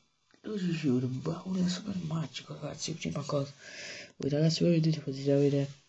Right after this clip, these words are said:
se raccogliete dieci corone, potete avere un, una cassa. Poi c'è la cassa omaggio che ogni tre ore, quattro ore vi potrà dare, eh, delle casse. Poi qui ragazzi ci sono dei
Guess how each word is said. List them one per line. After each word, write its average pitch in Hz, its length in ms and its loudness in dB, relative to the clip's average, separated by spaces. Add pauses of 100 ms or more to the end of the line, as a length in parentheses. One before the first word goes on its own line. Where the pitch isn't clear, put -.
(360)
se - 140 -14
raccogliete 156 400 0
dieci 147 240 -4
corone, 165 300 4
potete 135 360 2
avere 131 300 -2
un, 131 580 -4 (1500)
una 180 120 -8
cassa. 135 540 -4
Poi 165 200 6
c'è 156 200 0
la 139 120 -2
cassa 156 300 -2
omaggio 151 380 -6
che 143 120 -6
ogni 147 720 -6 (140)
tre 135 260 -8
ore, 135 320 -6
quattro 135 420 -10 (100)
ore 156 200 -4
vi 143 140 -4
potrà 127 280 -8 (280)
dare, 120 460 -4 (600)
eh, 127 280 2
delle 123 260 4
casse. 127 520 2
Poi 180 180 4
qui 175 220 2
ragazzi 160 440 4
ci 151 80 0
sono 151 280 4
dei 147 760 -4